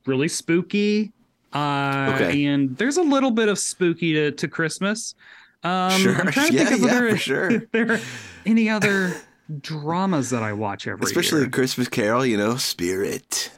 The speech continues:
Speaker 1: Yeah. Well, and the,
Speaker 2: Spirit.
Speaker 1: uh, most wonderful time of the year song,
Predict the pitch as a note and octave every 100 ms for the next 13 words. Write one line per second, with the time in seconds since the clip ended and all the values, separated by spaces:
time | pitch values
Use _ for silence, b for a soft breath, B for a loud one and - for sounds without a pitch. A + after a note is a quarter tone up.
0 | _ D3 D#3+ D#3+ E3+ - - C4 B3 G3+
1 | G#3 - G3 F#3 E3+ E3 - - G3 G#3
2 | - E3 F3+ F3+ F3+ - E3+ E3+ D3 C#3+
3 | D3 D3 D3 - B2 A#2 A2+ A2+